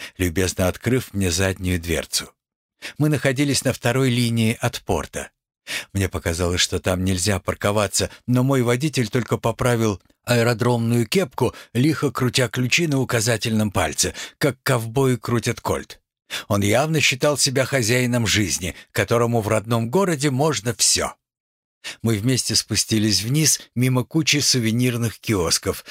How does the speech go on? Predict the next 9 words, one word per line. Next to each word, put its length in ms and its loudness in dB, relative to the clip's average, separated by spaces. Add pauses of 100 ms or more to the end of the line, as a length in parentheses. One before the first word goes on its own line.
(160)
зазывал 600 2
на 120 0
туристические 840 0
маршруты 520 0
одного 500 -2
дня, 340 0 (240)
бесконечных 840 0
ларьков, 640 0
магазинчиков 960 0